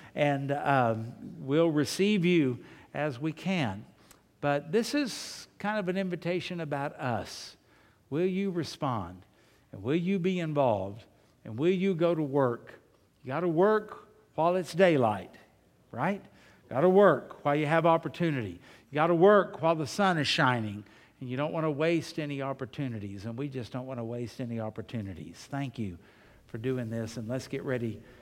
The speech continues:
to go to plow. It's time to plow. Heavenly Father, as we think about this, we recognize we need to be people in fellowship. And, uh, however we need to enhance that,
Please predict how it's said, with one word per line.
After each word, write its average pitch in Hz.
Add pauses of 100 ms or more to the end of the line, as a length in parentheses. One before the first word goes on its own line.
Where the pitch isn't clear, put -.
(180)
to 113
go 139
to 123
plow. 117
It's 117
time 120
to 101
plow. 90 (1160)
Heavenly 208
Father, 196
as 165
we 160
think 175
about 143
this, 123
we 156
recognize 160
we 165
need 175
to 160
be 143
people 160
in 139
fellowship. 131 (840)
And, 151
uh, 147
however 190
we 202
need 196
to 147
enhance 156
that, 220